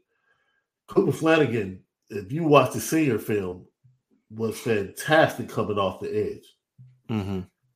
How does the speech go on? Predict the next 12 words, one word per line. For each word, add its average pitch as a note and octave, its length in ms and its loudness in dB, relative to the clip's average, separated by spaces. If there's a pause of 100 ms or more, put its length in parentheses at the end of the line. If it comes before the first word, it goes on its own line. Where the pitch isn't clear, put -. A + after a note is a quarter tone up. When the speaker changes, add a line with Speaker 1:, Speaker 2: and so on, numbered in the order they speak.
(120)
Speaker 1:
<laughs> - 280 -6
Defensively. D#3+ 760 6 (440)
He, C3+ 220 2
he C#3 260 4
probably F#3+ 340 10
stays G3+ 360 12
at G3+ 140 10
tight G3+ 260 10
end. G3 240 10
I'm D3 200 6
just D3+ 200 2
saying. D#3 300 0